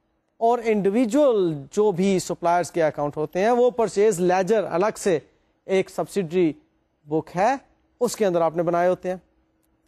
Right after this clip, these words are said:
اب کویسچنر آپ سے یہ کہتا ہے کہ یہ بھی پوچھا جائے کہ are bought ledger personnel independent of those responsible for approving invoices and credit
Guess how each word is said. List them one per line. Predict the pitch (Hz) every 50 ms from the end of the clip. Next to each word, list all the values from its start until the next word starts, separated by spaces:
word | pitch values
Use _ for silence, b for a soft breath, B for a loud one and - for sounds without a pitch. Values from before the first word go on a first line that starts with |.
| _ -
اب | 269 262 208
کویسچنر | - 285 294 285 - 302 311 320 311 302 247
آپ | - 220 220 226 -
سے | - - 233 220 214
یہ |
کہتا | 208 - 208 175 165 - - 170 165 165 185
ہے | 226 247 - _ _ _ _ _ _ _ _ _ _ _ -
کہ | 214 208 220 240 262 269 - _ _ _ _ _ _ _ -
یہ | 160 156 165
بھی | 165 196 196
پوچھا | 165 185 196 - 247 254
جائے | 196 185 170 156 170 214 240
کہ | - 269
are | - 214 226 254 262 196 156 170
bought | 220 233 240 262 285 269 - 269 262 254
ledger | 247 247 247 208 262 269 254 - -
personnel | 254 247 - 254 247 247 254 254 262 262 247 - 214 208
independent | 214 202 254 208 - 262 262 262 269 262 277
of | 247 208 208 269
those | 262 262 262 269 254 208
responsible | 247 240 - - 262 262 208 233 262 233 269 262 - -
for | 247 254 247 262 269 247 - b b b b b b 208 233
approving | - - 247 247 247 226 254 254 254 254 254
invoices | 247 247 240 240 240 233 - 247 240 220 247 254
and | 233 -
credit | 240 240 233 220 247 233 -